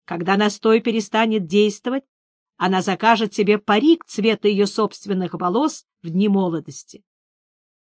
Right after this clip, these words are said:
На самой верхушке все еще сложной и искусной прически консульши был приколот маленький атласный бант,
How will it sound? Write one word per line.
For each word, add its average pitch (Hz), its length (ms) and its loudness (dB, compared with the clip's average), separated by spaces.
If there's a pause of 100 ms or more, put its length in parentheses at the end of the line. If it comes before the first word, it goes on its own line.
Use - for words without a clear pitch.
(100)
На 185 160 -2
самой 330 400 0
верхушке 277 680 -4
все 226 260 -2
еще 208 240 -2
сложной 190 720 -4 (200)
и 208 140 0
искусной 202 560 -4
прически 247 560 -4
консульши 180 760 -6 (580)
был 262 280 2
приколот 302 580 0
маленький 269 540 -2
атласный 247 600 -4
бант, 202 540 -2